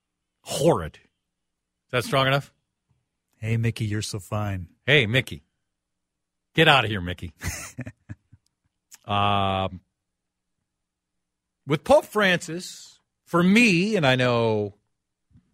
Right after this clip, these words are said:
Speaker 1: I'm not speaking for the, the Catholic of faith in total.
Speaker 2: Sounds like you were trying to, though.
Speaker 1: Uh, but I'll give my opinion. I am, uh, I am for the more open-minded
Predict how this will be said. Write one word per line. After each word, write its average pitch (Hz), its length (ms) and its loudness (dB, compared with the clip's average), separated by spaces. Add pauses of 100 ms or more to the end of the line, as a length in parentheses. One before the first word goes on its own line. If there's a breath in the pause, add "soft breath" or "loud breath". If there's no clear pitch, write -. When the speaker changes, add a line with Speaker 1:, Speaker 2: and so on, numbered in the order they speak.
(200)
Speaker 1:
I'm 160 180 6
not 147 180 6
speaking 113 600 2
for 107 180 -6
the, 95 360 -6 (1120)
the 113 180 -2
Catholic 120 560 -2 (260)
of 110 140 -6
faith 117 400 -2
in 117 160 -2
total. 113 460 -2 (300)
Speaker 2:
Sounds 92 200 -16
like 104 160 -10
you 104 80 -10
were 101 60 -12
trying 123 400 -2
to, 104 160 -6
though. 110 360 -8
Speaker 1:
Uh, 92 360 -4
but 131 160 4
I'll 165 60 4
give 254 120 0
my 175 120 2
opinion. 120 640 -2
I 104 260 -2
am, 87 280 -4
uh, 80 320 -10 (1040)
I 120 160 0
am 113 140 -4
for 104 640 -6
the 85 600 -20 (640)
more 101 380 -4
open-minded 98 840 -6